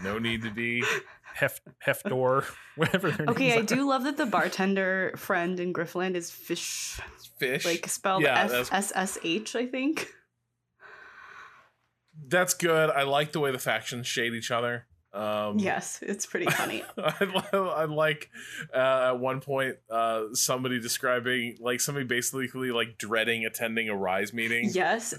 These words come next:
Speaker 1: Uh,
Speaker 3: I,
Speaker 1: with
Speaker 3: yeah.
Speaker 1: it's all <laughs> going to be, like, overthrow this, manumit that.
Speaker 3: I, I also
Speaker 1: Um,
Speaker 3: love that, like, the deity in the game is called Hesh, and every time you encounter someone, they're like, "May the loving tentacles of Hesh descend upon you," and Sal is like,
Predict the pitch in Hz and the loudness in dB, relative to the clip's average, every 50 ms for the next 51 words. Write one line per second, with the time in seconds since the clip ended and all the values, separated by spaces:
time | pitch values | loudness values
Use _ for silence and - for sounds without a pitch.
0 | - _ - - 117 - 226 226 226 220 214 - - 131 135 - - - - - | -10 _ 0 2 4 6 6 6 6 4 2 2 2 2 2 2 2 4 4 4
1 | - - 156 156 160 - - - 233 220 202 190 190 180 160 - - - 214 - | 4 4 4 2 2 0 0 2 4 4 4 4 2 2 0 0 2 4 4 6
2 | 180 175 - 196 196 180 - - 190 202 175 175 - - - 151 160 160 175 180 | 4 4 4 4 2 2 4 4 4 2 2 0 -2 -2 0 0 2 2 2 0
3 | 170 - 190 175 175 165 147 127 147 147 156 165 - - 156 127 123 131 139 147 | 0 0 2 2 2 2 2 2 4 4 4 2 0 -2 -2 0 2 2 2 2
4 | 151 147 143 147 151 147 - 113 113 117 123 131 143 127 - - - - - - | 0 0 2 2 0 0 2 2 2 4 4 4 2 0 -2 -8 -18 -20 -20 -18
5 | - - - 254 247 247 254 254 - - - 269 262 254 - - - 330 330 302 | -16 -6 -2 2 2 4 4 2 2 2 4 4 4 4 4 4 4 2 2 2
6 | 247 226 226 240 226 208 214 214 196 - - 190 185 190 196 196 202 208 202 180 | 2 2 2 2 0 0 2 2 2 2 0 0 0 -2 -2 -2 -2 -2 -2 -2
7 | 175 170 180 190 202 208 226 226 220 208 196 190 175 165 170 170 175 190 208 202 | -2 -2 0 0 0 0 0 0 0 0 0 0 0 0 0 2 2 0 0 -2
8 | 196 - - 196 185 185 196 190 - - 196 170 175 208 214 - - - - - | -2 -2 -2 -2 0 0 -2 -4 -2 -2 0 0 2 0 0 -2 -4 -6 -6 -4
9 | - 196 196 202 - 175 180 175 196 214 214 214 - 185 180 180 185 190 185 190 | -2 0 0 0 0 -2 0 0 0 0 0 0 0 0 0 0 0 -2 -2 -4
10 | 190 190 190 - 185 165 185 180 202 226 220 - 226 233 240 240 233 233 214 202 | -4 -4 -4 -2 -2 -2 0 0 -2 -2 -2 -2 -2 -2 -2 -2 0 0 0 2
11 | 196 190 196 196 196 196 202 208 202 196 202 196 196 196 208 220 240 277 277 254 | 2 0 0 0 0 0 0 0 0 0 0 0 0 0 0 2 2 0 0 0
12 | 269 - - 233 254 254 262 240 - 196 175 185 190 180 170 - - - 196 202 | -2 -2 0 0 0 0 0 0 0 0 0 -2 -2 -4 -6 -6 -2 -2 0 0
13 | 196 - - - 185 180 - - 202 208 190 190 - - 175 175 190 190 190 180 | 0 -4 -4 -4 -4 -2 0 2 2 2 0 0 0 0 2 2 2 2 2 2
14 | 170 170 165 - 180 185 185 - 208 180 180 190 190 190 - 180 175 156 143 - | 2 2 2 0 0 0 0 0 0 0 2 0 -2 -2 -2 -2 -2 -2 -4 -6
15 | - | -10